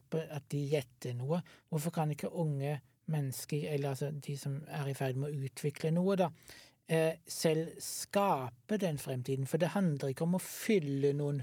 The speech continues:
hull som trengs definert utenfra, men det handler om å skape noe, og det skaper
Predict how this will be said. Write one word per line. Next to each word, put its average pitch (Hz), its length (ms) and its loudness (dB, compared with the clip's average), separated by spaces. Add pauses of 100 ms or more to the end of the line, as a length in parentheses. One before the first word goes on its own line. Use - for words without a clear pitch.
hull 170 300 6 (280)
som 139 260 0 (100)
trengs 147 760 -2
definert 139 500 -2
utenfra, 160 560 -2 (580)
men 156 340 2
det 160 120 4
handler 143 420 0
om 156 220 2 (340)
å 160 80 2
skape 147 880 0
noe, 143 440 0 (280)
og 151 140 2
det 156 180 6
skaper 156 1040 -2